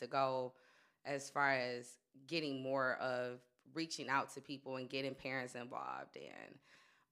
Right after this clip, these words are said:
um, getting kids involved and making them more acknowledgeable and accessible to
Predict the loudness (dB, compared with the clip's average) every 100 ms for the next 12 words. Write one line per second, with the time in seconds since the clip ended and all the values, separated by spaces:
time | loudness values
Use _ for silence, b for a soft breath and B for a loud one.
0 | -6 -4 -2 -4 -10 -14 -20 _ _ _
1 | -6 -2 0 -2 -2 0 2 0 -2 -6
2 | -2 -2 -2 -4 -10 -6 -2 0 -2 -4
3 | -4 -4 -2 0 0 -2 0 0 0 -6
4 | -6 -6 -4 -8 -2 -4 -2 -6 -6 -8
5 | -10 -12 -12